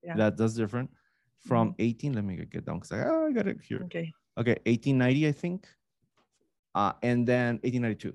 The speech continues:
Speaker 2: no. And then in, uh, nineteen oh nine, Menger continued to write and kinda, like, improve upon The Origins of Money,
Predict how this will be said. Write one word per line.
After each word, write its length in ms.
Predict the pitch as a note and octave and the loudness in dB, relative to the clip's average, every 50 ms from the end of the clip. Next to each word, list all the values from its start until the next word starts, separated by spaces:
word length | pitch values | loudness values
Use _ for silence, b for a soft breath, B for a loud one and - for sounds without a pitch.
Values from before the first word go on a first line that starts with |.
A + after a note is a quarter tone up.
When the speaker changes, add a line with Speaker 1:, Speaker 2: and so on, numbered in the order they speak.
| - _ - | -12 _ -10
Speaker 2:
no. 220 | G2 F#2 D#2 - _ _ _ _ _ - | -8 -8 -8 -10 _ _ _ _ _ -2
And 180 | A2+ A#2 A#2+ A#2 | 0 2 2 2
then 120 | A#2+ A#2 | 2 2
in, 160 | A#2 A2 G#2+ - _ _ _ _ _ _ _ _ _ _ _ _ _ _ _ _ _ _ _ _ _ _ _ _ _ _ _ _ _ - | 2 2 0 -2 _ _ _ _ _ _ _ _ _ _ _ _ _ _ _ _ _ _ _ _ _ _ _ _ _ _ _ _ _ 0
uh, 260 | A2+ A2+ A2+ A2 G#2 | 2 2 4 4 2
nineteen 580 | G#2+ A#2 B2 C3 C#3+ D#3 E3+ E3+ - F#3 F3+ D3+ | 2 2 2 2 2 2 2 2 0 0 -2 0
oh 260 | - C3+ C3+ C3 C3+ C3 | 0 0 0 2 2 0
nine, 760 | B2 B2 B2+ C3 D3 D#3 D3+ C3+ A#2+ A2+ A2+ A#2+ B2+ D#3 - - _ _ _ _ _ _ _ _ _ _ _ _ _ _ _ _ _ _ _ _ _ _ - | 0 0 0 0 0 0 0 0 -2 -2 -4 -6 -8 -10 -14 -18 _ _ _ _ _ _ _ _ _ _ _ _ _ _ _ _ _ _ _ _ _ _ -4
Menger 420 | B2+ B2+ B2+ C3 C3+ B2+ B2 B2+ C3+ | -2 0 0 0 0 0 -2 -2 -2
continued 580 | - C#3 B2 A2+ - - C3+ C3+ C#3 C#3+ C#3 C#3 | -2 -2 -2 -2 -2 -2 -2 0 0 -2 -2 -2
to 100 | C3+ B2 | -2 0
write 400 | A2+ A2+ A2+ A2 A#2+ C3+ C#3+ - | 0 2 2 2 2 0 -2 -4
and 160 | - A2+ A2 G#2 | -4 -8 -6 -4
kinda, 220 | B2 A#2 A#2+ A#2+ | -4 -2 -2 0
like, 240 | A#2 A2+ G#2 G2 - - | 0 0 0 -2 -2 -4
improve 480 | A#2 A#2 A2 G#2 - - B2 B2 B2 B2+ | -2 -2 -2 -2 -4 -2 0 0 2 2
upon 340 | B2+ A#2+ - B2 A#2+ A#2 | 0 -2 -2 -2 -2 0
The 120 | A2 A2+ F#2 | 0 0 0
Origins 520 | C#2+ G#2 A2 A#2 A#2 - C3 B2+ A#2+ - | 2 2 2 0 -2 -2 -4 -6 -4 -4
of 60 | B2+ | -4
Money, 340 | B2+ C3 C3+ D3 D#3+ F3+ F3 | -2 0 0 0 0 -2 -4